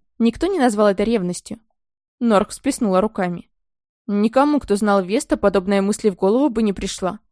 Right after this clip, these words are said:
Второго такого принципиального мага не было во всей Винее. На первом месте у Веста всегда стоял закон, и лишь потом собственные чувства. Она вдруг погрустнела. Для закона это хорошо,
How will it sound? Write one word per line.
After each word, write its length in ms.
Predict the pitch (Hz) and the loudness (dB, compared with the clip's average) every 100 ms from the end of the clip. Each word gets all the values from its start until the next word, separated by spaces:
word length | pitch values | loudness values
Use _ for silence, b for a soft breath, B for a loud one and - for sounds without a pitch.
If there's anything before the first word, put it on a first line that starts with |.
| _ _ - | _ _ -6
Второго 440 | 294 302 311 - | 0 4 4 2
такого 340 | 247 247 240 | 0 0 0
принципиального 680 | 220 214 220 220 226 226 220 | 0 -2 -2 0 0 2 2
мага 320 | 226 254 202 | 2 0 0
не 160 | 190 214 | 0 0
было 180 | 208 208 | 2 2
во 120 | 214 | 0
всей 180 | - 208 | -2 -2
Винее. 460 | 220 208 170 - _ _ _ - | -2 -2 -4 -10 _ _ _ -2
На 80 | 240 | 0
первом 320 | 262 240 233 | 2 2 2
месте 320 | 240 - 208 | 0 -2 0
у 60 | 190 | 0
Веста 300 | 220 - 220 | 0 -2 -6
всегда 320 | 214 202 240 | -6 -4 -4
стоял 320 | - 233 226 | -4 -4 -2
закон, 440 | 240 240 185 - - _ - | -4 -4 -6 -8 -12 _ -4
и 80 | 233 | 2
лишь 200 | 202 - | 2 2
потом 320 | 190 208 269 | 0 2 -2
собственные 500 | - 185 - 190 220 | -2 -4 -4 -2 -2
чувства. 480 | - 175 - 190 220 _ _ _ _ _ | -4 -8 -8 -14 -16 _ _ _ _ _
Она 280 | 202 233 254 | 0 0 0
вдруг 200 | 262 - | -4 -6
погрустнела. 680 | 214 254 - 185 180 180 - _ _ _ _ _ _ _ - | -2 -2 -2 -4 -4 -6 -12 _ _ _ _ _ _ _ -2
Для 160 | 294 | 0
закона 420 | 269 269 339 349 285 | 2 0 0 0 0
это 200 | 220 - | 0 -2
хорошо, 560 | 202 180 - 190 185 | 0 0 0 -4 -6